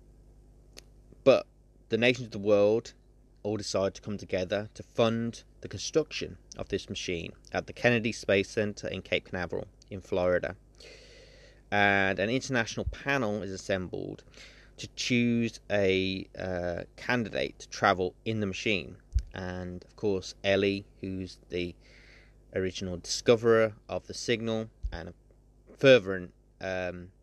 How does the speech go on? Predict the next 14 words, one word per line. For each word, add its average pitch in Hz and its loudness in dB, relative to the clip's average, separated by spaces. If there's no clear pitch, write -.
believer 104 -2
in 95 -6
extraterrestrial, - -6
um, 85 -6
intelligence, 101 -2
wants 101 -2
to 95 -4
be 92 0
the, 82 -2
wants - -10
to - -8
be 80 -6
the - -10
pilot. 117 4